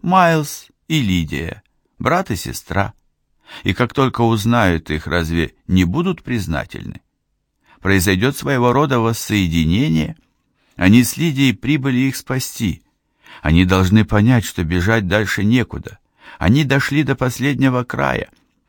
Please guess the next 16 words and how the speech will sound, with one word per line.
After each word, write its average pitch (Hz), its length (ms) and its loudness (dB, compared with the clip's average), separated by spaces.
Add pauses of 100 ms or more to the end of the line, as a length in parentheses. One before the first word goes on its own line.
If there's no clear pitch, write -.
(240)
По 82 120 -2
крайней 87 360 2
мере, 87 340 4
их - 140 -10
нашли 80 380 -4
те, 87 220 -4
кого 76 380 -2
они 85 280 2
любят. 123 480 0 (1200)
Такси 90 380 -4
подъехало 131 640 -2
к - 120 -10
аэродрому, 98 760 -2
где 85 220 -2
ждал 87 240 -2
мистер 82 500 -4